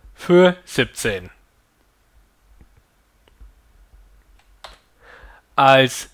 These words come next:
nächstes ist es wichtig, in Zehner-Schritten weiterzulernen. Also zwanzig wäre twenty, dreißig, thirty, vierzig, forty, fünfzig,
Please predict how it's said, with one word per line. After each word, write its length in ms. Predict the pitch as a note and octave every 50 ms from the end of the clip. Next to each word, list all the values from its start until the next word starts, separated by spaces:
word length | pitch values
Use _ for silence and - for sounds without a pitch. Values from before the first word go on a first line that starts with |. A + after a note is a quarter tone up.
| _ _ -
nächstes 540 | B2+ B2 A#2+ B2 D3+ - - A#3 A3 - D#3
ist 200 | G3+ F#3 - G3+
es 180 | F#3 - -
wichtig, 480 | E3+ F3+ E3+ - - F3 F3 F3 - - - - - - -
in 320 | D#3 D#3 D#3+ E3 E3 D3+ - -
Zehner-Schritten 800 | - E3 D#3 D#3 D#3+ D#3+ D#3 - - D3+ C#3 - C#3+ D3+ D#3 D3 _ _ _
weiterzulernen. 840 | - C3+ C3 C3 C#3 C3+ - - C#3+ B2 B2 A#2 G#2+ G#2 G2+ G2 - - _ _ - - - - - _ _ - _ _
Also 480 | - B2+ B2 B2 C3 B2 A#2+ A2+ A2+ A2+
zwanzig 680 | - - - C#3+ C#3 D#3+ F#3 F#3 - G3 F#3+ - C#3+
wäre 380 | C3+ C3 B2+ A#2+ A2+ G2+ G2 - - _ _ -
twenty, 640 | - C3 A#2+ B2 C#3+ C#3+ - A3+ B3+ C4+ C4+ C4+ - _ _ _ _ _ _ _ _ _ _ - _ _ _ _ _ _ _ _ _
dreißig, 640 | - - C3+ C3 C3+ C#3 C3 - - C3+ A2+ G#2 - - - _ _ _ _ _ _ _ _ _ _ _ -
thirty, 640 | - D#3 C#3 B2 C3 C3+ - - G#3 A3+ B3 B3 B3 - _ _ _ _ _ _ _ _ _ _ _ _ _ _ _ _ _ _ _ _ _
vierzig, 720 | _ - - E3 D3+ - - - - C3 A2 G#2 - - - _ _ _ _ _ _ _ _
forty, 920 | _ - - - - D3+ C#3 B2+ C3 C#3 - - G3+ G#3+ A#3 B3 B3 B3 - _ _ _ _ _ _ _ _ _ _ _ _ _ _ _ _ _ _ _ _ _
fünfzig, 960 | _ - - - E3+ D3+ D3 C3 - - - - - C3 A2+ G#2 - - -